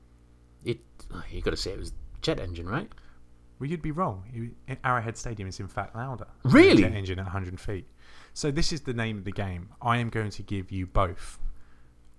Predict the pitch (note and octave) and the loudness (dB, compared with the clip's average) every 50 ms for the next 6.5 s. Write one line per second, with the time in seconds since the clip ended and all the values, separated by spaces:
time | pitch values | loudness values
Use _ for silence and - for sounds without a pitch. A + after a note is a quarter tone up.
0 | - - - - G2+ F#2 - - F#2+ F2+ F2 F2 E2+ - - - F#2 F#2 F#2+ - | -14 -12 -6 -4 -4 6 6 6 6 6 -2 -6 -8 -8 -8 -6 -4 2 4 6
1 | - G2 - - G2+ G#2+ - G#2 G2 G2 F#2+ F#2 F2+ F2+ F2+ G2+ G#2+ A2+ - - | 6 6 6 2 6 8 8 8 6 2 -2 -4 -4 0 2 2 2 2 -2 -10
2 | - - - - - - - - - - - - - - - - - C#3+ D#3 G#3+ | -10 -12 -14 -18 -20 -20 -20 -20 -20 -20 -20 -20 -20 -20 -18 -12 -8 -4 -4 -4
3 | - - - F#3+ F#3+ C4 D4+ - A2+ - - - C3 E3 G#3 A3+ - B3+ C4 C4 | -4 -2 -4 -4 -2 -2 -6 -6 -10 -14 -6 -4 -2 0 0 0 -2 -2 -2 -4
4 | G3+ - - G#3 A#3 F3 A2+ G#2+ A2 A2+ B2 B2+ A#2+ C3 C3 C#3 D#3 F3+ - - | 0 2 2 2 4 2 0 0 -2 -4 -6 -4 -2 2 2 2 2 2 2 0
5 | G#3 G3+ F3 E3+ D#3 D3+ E3 D#3 D#3+ D#3+ D3 A#2+ G#2+ - A#2 G#2+ C#3+ A#2+ G#2+ A2 | 0 2 2 2 0 0 0 -2 -2 0 0 -2 0 0 0 0 2 0 0 0
6 | F#2+ G2 G2 F#2 F#2 F#2+ G2+ G2+ F#2+ - | 0 2 0 2 0 0 2 0 0 -2